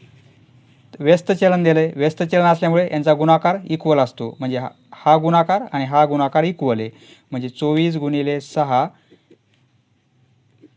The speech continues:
बारा गुणिले वाय. यावरून वायची व्हॅल्यू काढता येईल. वाय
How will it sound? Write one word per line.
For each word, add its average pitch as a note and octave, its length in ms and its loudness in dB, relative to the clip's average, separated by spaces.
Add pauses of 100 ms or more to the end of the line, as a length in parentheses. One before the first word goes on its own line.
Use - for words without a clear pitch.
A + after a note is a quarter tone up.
(840)
बारा C#3 300 2
गुणिले C#3 400 -4 (280)
वाय. B2+ 360 -2 (460)
यावरून C#3+ 240 0
वायची D3+ 300 2
व्हॅल्यू D3+ 240 0
काढता D3+ 260 -2
येईल. D3 180 -4 (1200)
वाय B2+ 420 -2